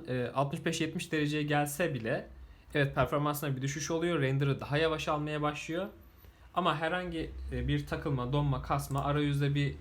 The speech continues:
sıkıntı yaşamıyorum. Şimdi burada en çok kullandığım uygulamalardan size söz etmek istiyorum. En çok iMovie'yi kullanıyorum. Çünkü size video editlerken bunu kullanıyorum.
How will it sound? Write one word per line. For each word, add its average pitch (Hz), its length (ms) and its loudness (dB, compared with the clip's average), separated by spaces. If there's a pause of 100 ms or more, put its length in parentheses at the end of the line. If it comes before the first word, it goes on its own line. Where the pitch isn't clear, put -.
(120)
sıkıntı 139 440 -4
yaşamıyorum. 143 600 -2 (1120)
Şimdi 185 220 -2
burada 214 260 4
en 202 100 2
çok 202 220 -4
kullandığım 190 400 2
uygulamalardan 185 600 2
size 185 180 -2
söz 143 200 2
etmek 120 280 -2
istiyorum. 123 440 -4 (760)
En 196 120 2
çok 202 180 0
iMovie'yi 196 460 6
kullanıyorum. 190 600 0 (1000)
Çünkü 139 200 -4
size 139 220 2
video 135 200 0
editlerken 113 680 -2
bunu 107 160 -8
kullanıyorum. 107 580 -6